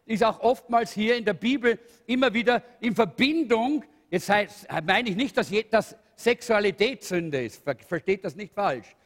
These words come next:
Nein, nein, das ist es nicht. Wenn Sexualität in der richten-, richtigen Art und Weise,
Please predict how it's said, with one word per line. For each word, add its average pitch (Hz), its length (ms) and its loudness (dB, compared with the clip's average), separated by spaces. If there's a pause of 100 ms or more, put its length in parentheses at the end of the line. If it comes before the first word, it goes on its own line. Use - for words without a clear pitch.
(180)
Nein, 185 220 2
nein, 180 240 0
das 165 160 -2
ist 180 100 -10
es 190 140 -4
nicht. 233 340 -6 (240)
Wenn 185 160 -2
Sexualität 220 1080 -2 (200)
in 190 100 -2
der 196 140 2
richten-, 233 380 -4
richtigen 220 500 -4
Art 202 260 2
und 170 220 -4
Weise, 214 560 0